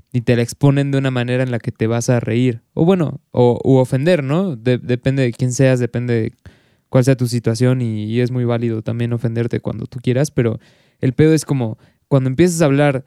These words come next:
o sea, cuando todo tu pinche acto se trata de que, de, de lo que eres, o sea, de una,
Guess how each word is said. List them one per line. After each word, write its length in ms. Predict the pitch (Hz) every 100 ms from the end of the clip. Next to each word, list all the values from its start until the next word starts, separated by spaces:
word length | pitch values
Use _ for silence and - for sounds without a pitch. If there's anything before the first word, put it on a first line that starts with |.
| _ _
o 40 | 143
sea, 80 |
cuando 160 | 151 147
todo 220 | 160 185
tu 280 | - 147 123 -
pinche 320 | 139 143 151
acto 320 | 135 - 120
se 160 | 113 113
trata 380 | 127 127 131 120
de 140 | 113
que, 360 | 110 110 - - _ _ _ _ _ - -
de, 260 | 120 117
de 180 | 113 120
lo 220 | 120 120
que 280 | - 117 123
eres, 280 | 147 208 -
o 60 | 123
sea, 180 | 127 120
de 120 | 120
una, 760 | 127 131 131 123 117 110 107